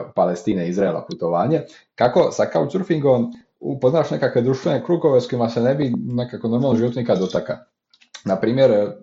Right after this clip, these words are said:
tu sam na to putovanje sam išao još dvije tisuće dvanaeste sa prijateljima Jakovom Kusićem i Josipom Peovićem.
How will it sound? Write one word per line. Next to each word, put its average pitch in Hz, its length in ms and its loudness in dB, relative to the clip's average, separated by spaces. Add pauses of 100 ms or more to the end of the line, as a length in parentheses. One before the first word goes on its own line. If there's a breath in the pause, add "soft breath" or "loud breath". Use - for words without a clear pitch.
(140)
tu 143 120 0
sam 113 180 0
na 110 80 0
to 120 140 0
putovanje 120 280 0
sam 135 100 -6
išao 113 180 0
još 107 240 2
dvije 117 160 2
tisuće 90 40 -2
dvanaeste 90 540 -4
sa - 320 -12
prijateljima 82 420 -6 (440 soft breath)
Jakovom 90 360 -4
Kusićem 95 380 -8
i - 20 -8
Josipom 78 360 -10
Peovićem. - 480 -4